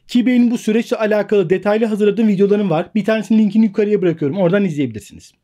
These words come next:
Milli Muharip Uçağın birebir ölçekli ilk maketini ise iki bin on dokuz yılında bütün dünya ile beraber Paris Havacılık Fuarı'nda gördük. İki bin yirmi bir yılına gelindiğinde tusaş tesislerinde parça üretimi başladı.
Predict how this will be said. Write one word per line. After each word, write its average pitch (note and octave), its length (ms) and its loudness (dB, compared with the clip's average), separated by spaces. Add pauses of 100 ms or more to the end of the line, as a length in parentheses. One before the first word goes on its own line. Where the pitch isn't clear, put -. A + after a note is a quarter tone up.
(120)
Milli G#3 360 4
Muharip A#3 460 -2
Uçağın D#3+ 440 -4
birebir A3 360 2
ölçekli G3+ 440 -2
ilk A#3+ 180 -6
maketini G#3+ 400 0
ise D3 220 -2
iki - 220 -10
bin A#3+ 60 2
on A#3 220 0
dokuz G3+ 260 -4
yılında D3+ 340 0
bütün A#3+ 220 0
dünya G3+ 220 0
ile F3 180 0
beraber C#3+ 380 -2 (200)
Paris A3+ 340 -4
Havacılık A3 360 -2
Fuarı'nda E3 360 0
gördük. - 500 -8 (100)
İki A#3+ 260 -2
bin C4 160 4
yirmi A#3 260 2
bir C4 100 2
yılına A#3 240 2
gelindiğinde G3 580 2
tusaş A#3 420 -2
tesislerinde E3 560 -2
parça G3+ 400 -4
üretimi G3 320 0
başladı. A2+ 440 -8